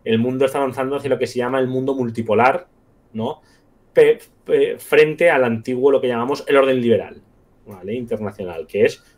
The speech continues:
Estados Unidos y Europa un poco mandando, aunque Estados Unidos, y, y Europa teniendo billetes, mientras que el resto del mundo, pues, no tenía esa fuerza, ¿no? Pues eso ahora ha cambiado. Vale,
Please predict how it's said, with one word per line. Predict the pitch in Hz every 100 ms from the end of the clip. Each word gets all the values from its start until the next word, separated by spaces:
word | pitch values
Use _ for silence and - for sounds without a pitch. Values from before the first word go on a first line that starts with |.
| _
Estados | - 117 110
Unidos | 120 113 110 110
y |
Europa | 113 143 101
un | 90
poco | 98 104
mandando, | 101 107 139 160 202 - _ _ -
aunque | 71 -
Estados | - 104 98
Unidos, | 104 87 73 - _ - - 127 113 _ -
y, | 180 196 226 226 - - 156
y | 139 127 123 104 113 -
Europa | 123 117 123 135
teniendo | 107 107 110
billetes, | 113 151 147 196 - - - _
mientras | 135 135 -
que |
el | 120
resto | 113 117 131
del | 120
mundo, | 120 127 139
pues, | 117
no | 110
tenía | 104 98 98
esa | 95 95
fuerza, | - 82 - -
¿no? | 98 156
Pues | 156 -
eso | - 113
ahora | 107 151 -
ha | 139 131
cambiado. | 117 92 85 - - - _ - _ - - - - - _ _
Vale, | 185 196 208 -